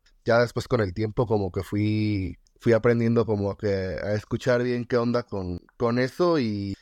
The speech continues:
y después de, de escuchar en vivo a Headhunters en dos mil once fue cuando dije así como de, "Ah, pues como que sí, sí quiero hacer esto como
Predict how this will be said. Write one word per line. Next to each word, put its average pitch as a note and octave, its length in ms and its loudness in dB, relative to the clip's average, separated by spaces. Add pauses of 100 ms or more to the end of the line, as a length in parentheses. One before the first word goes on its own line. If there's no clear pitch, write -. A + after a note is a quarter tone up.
(120)
y A#2 100 0
después B2 540 0
de, A#2 720 -2
de A2 120 -4
escuchar B2 500 -2
en B2+ 180 0
vivo B2 300 2
a G2+ 280 -2
Headhunters C3+ 640 -4
en G2+ 280 -4
dos G2+ 200 -4
mil A#2+ 180 -2
once D3+ 500 0 (260)
fue G#2+ 120 -6
cuando A2+ 260 2
dije G#2 240 -2
así G#2 220 -4
como G2 300 -2
de, G1+ 440 -6
"Ah, G#2 180 0
pues G2 140 -4
como G2+ 240 0
que G2 140 -4
sí, A#2 680 -4
sí - 260 -6
quiero C3 220 2
hacer A#2+ 280 0
esto A#2 340 -4
como F2+ 460 -4